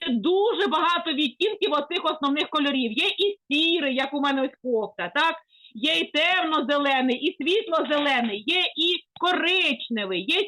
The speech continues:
чорний, є білий. Дуже-дуже багато кольорів існує, але основних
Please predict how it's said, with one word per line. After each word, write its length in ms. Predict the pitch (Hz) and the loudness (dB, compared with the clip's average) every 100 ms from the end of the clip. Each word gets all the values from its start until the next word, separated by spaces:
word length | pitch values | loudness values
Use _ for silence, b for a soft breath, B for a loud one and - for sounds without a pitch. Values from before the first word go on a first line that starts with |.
| - | -2
чорний, 640 | 339 359 370 339 254 226 220 | -2 2 2 2 0 0 0
є 200 | 240 359 | 0 0
білий. 680 | 240 277 339 349 294 208 190 _ _ | 0 0 2 2 4 2 2 _ _
Дуже-дуже 1000 | 180 180 523 587 554 427 349 403 440 370 | -6 0 2 2 2 0 0 0 0 0
багато 540 | 277 359 320 302 - 285 | 0 2 2 0 0 -2
кольорів 540 | 294 269 262 262 226 | 0 2 2 0 -2
існує, 480 | 247 240 220 208 - | -4 -2 -2 -2 -2
але 220 | 277 294 285 - | 0 2 0 -2
основних 500 | 262 269 254 330 | -4 -2 -2 0